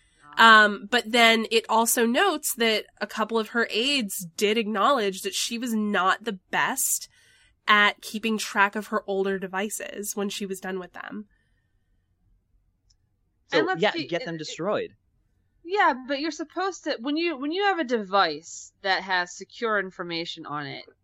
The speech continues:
Speaker 2: um, we have top secret secure information that's going through a device.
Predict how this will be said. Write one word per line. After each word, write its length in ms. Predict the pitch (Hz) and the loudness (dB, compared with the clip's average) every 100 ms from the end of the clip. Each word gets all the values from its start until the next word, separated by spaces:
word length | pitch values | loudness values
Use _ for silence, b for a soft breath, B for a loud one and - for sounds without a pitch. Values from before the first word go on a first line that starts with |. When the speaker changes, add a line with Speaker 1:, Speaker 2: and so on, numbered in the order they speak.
| - - - - | -20 -20 -16 -8
Speaker 2:
um, 520 | 156 151 143 - - _ _ _ _ _ _ _ _ _ | -6 -4 -6 -12 -20 _ _ _ _ _ _ _ _ _
we 120 | 220 | -4
have 220 | 226 226 - | -2 -4 -4
top 280 | - 320 311 | 4 4 2
secret 340 | - 233 202 | -6 -6 -8
secure 420 | - - - 202 | -8 -18 -4 -2
information 600 | 180 - 165 165 165 165 | -2 -6 -8 -6 -8 -12
that's 180 | 151 - | -16 -12
going 260 | 170 165 156 | -8 -8 -8
through 140 | 165 | -8
a 40 | |
device. 440 | 156 156 190 185 | -8 -4 -2 -2